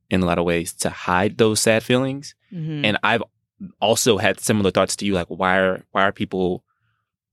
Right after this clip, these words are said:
Speaker 1: pointing the camera at themselves while they're crying, telling these really sad stories and posting it for public consumption?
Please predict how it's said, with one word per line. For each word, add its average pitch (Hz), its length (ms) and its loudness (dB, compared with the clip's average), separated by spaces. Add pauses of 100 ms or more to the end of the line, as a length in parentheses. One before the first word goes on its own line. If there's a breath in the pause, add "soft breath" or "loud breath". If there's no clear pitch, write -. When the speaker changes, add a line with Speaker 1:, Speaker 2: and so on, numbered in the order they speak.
(320)
Speaker 1:
pointing 117 300 4
the 104 60 2
camera 101 260 2
at 95 60 -2
themselves 92 380 0
while 92 140 2
they're 87 100 2
crying, 90 440 0
telling 90 220 -2
these 90 140 -4
really 90 140 -2
sad 87 240 -2
stories 104 400 2
and 90 100 -4
posting 92 360 -8
it 85 120 -6
for - 80 -4
public 90 260 -4
consumption? 95 600 0